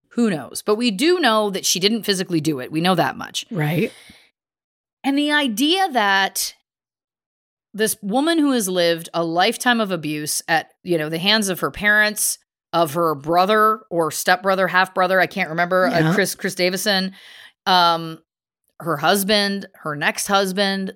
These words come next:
Speaker 1: you know, the fact that the one outlet that she had, which was still difficult because she was getting, you know, chastised for the outfits, et cetera, the fact that that was taken away from her and that they took her championship ch-, title away from her.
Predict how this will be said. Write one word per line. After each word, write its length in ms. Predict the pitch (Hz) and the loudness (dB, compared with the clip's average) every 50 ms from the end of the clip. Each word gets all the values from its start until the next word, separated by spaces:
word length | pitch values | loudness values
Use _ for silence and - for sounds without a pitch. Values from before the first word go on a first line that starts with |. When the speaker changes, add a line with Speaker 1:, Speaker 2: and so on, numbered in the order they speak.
| _ | _
Speaker 1:
you 120 | - 208 190 | -8 -6 -4
know, 120 | 180 170 | -4 -4
the 120 | 170 196 190 | -4 -6 -6
fact 340 | - - 220 226 233 233 | -2 0 2 2 2 0
that 140 | 233 220 185 | -2 -2 0
the 100 | 190 196 | 0 -2
one 480 | 180 165 156 160 160 180 208 233 247 262 | -2 -2 -4 -4 -2 0 2 2 0 0
outlet 440 | - 196 208 214 220 - 190 180 - | 0 0 0 0 0 0 -2 -4 -4
that 140 | 196 190 - | -4 -6 -4
she 180 | - 208 185 | -4 -4 -4
had, 300 | 160 170 170 165 156 151 151 | -2 -2 -2 0 0 -2 -2
which 160 | 180 - - | -4 -4 -2
was 120 | 226 - | -2 0
still 380 | - - - - 294 330 370 370 | 0 0 0 0 2 4 4 4
difficult 560 | 269 359 359 349 285 - 185 156 127 - - | 2 2 0 0 0 0 0 0 -2 -2 -6
because 300 | - 180 - 190 170 160 | -6 -2 0 0 0 0
she 100 | - 165 | 0 -2
was 140 | 156 160 143 | -2 -4 -4
getting, 340 | 202 180 170 170 170 165 - - | -4 -4 -4 -6 -8 -10 -8 -6
you 120 | 196 170 | -6 -4
know, 240 | 151 156 151 175 185 - _ - - - _ _ _ | -4 -4 -6 -6 -8 -10 _ -20 -20 -20 _ _ _
chastised 600 | - - 175 175 196 - - 196 185 185 185 - | -4 0 0 0 2 2 2 2 2 2 0 0
for 100 | - 196 | -2 0
the 140 | 185 190 190 | 2 2 2
outfits, 460 | 185 190 196 - - 190 180 - - | 2 2 0 -2 -4 -4 -4 -4 -6
et 100 | 170 - | -10 -4
cetera, 280 | - 208 190 185 175 156 | -2 0 0 2 0 0
the 80 | 160 160 | -2 -6
fact 320 | - - 226 277 285 - | -8 -6 -6 -6 -4 -2
that 120 | 254 190 - | -2 -2 -2
that 420 | 175 160 160 185 233 240 269 262 - | -4 -6 -2 0 2 2 2 2 0
was 160 | 190 165 - | -2 -2 -2
taken 300 | - - 151 135 - 143 | 0 0 0 0 0 -2
away 180 | 139 139 160 156 | -4 -4 -4 -6
from 220 | - - 151 131 | -6 -8 -8 -6
her 200 | 139 135 - - - - - - - | -4 -6 -6 -8 -12 -16 -18 -12 -6
and 140 | 208 220 233 | -4 -2 0
that 80 | 226 | 0
they 80 | 226 214 | 0 0
took 240 | 208 - 262 254 226 | 0 0 -2 -2 -2
her 80 | 202 | -2
championship 800 | - - - - 269 330 359 - 269 226 175 156 - - 156 - | -2 0 0 2 2 2 2 2 0 -2 -2 -2 -2 -4 -6 -6
ch-, 140 | - - 165 - - | -8 -8 -10 -10 -6
title 320 | - 165 160 151 147 143 | -2 0 0 0 0 -2
away 180 | 143 143 139 143 | -4 -4 -6 -6
from 200 | - - 160 170 | -6 -8 -8 -6
her. 260 | 156 135 - - - | -6 -6 -8 -8 -12